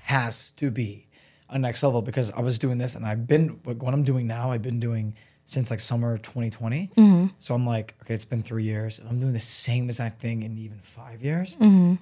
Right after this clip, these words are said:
Speaker 1: I feel like something would have to go. Something would have to be different.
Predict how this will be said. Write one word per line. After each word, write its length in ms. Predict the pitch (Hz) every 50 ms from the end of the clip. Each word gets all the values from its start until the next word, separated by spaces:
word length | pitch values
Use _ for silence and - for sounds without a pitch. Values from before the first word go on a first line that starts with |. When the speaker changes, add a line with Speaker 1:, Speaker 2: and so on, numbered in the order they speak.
| - _ -
Speaker 1:
I 60 | 120
feel 160 | 107 - -
like 80 | 139 123
something 460 | - - - - 143 131 117 123 113
would 100 | 107 104
have 440 | 92 - - 120 127 131 139 131 -
to 80 | - 120
go. 320 | 104 117 117 107 104 104
Something 260 | 104 - - 123 123 120
would 80 | 107 98
have 200 | 104 113 117 -
to 60 | -
be 80 | 120 107
different. 440 | 101 120 117 - - 110 107 107